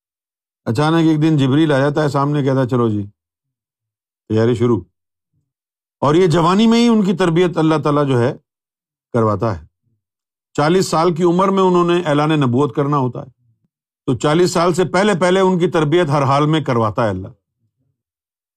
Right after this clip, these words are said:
اسی لیے مولانا روم نے بھی کہا تھا کہ "در جوانی توبہ کردن شیوہ پیغمبری"،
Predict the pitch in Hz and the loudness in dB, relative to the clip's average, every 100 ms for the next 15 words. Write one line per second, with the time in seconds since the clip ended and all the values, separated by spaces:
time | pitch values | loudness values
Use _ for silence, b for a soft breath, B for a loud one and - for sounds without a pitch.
0 | _ 165 160 185 185 175 165 175 170 165 | _ -2 0 0 2 2 2 2 2 2
1 | 190 165 143 120 107 101 101 _ _ _ | 0 0 0 -2 -4 -6 -16 _ _ _
2 | _ _ _ _ 120 113 160 143 147 160 | _ _ _ _ -4 0 0 2 2 2
3 | 180 190 165 156 156 147 151 143 160 147 | 2 0 0 0 0 0 -2 0 -2 0
4 | 156 147 143 143 123 104 113 104 95 | -2 0 0 0 -2 -2 -2 -2 -6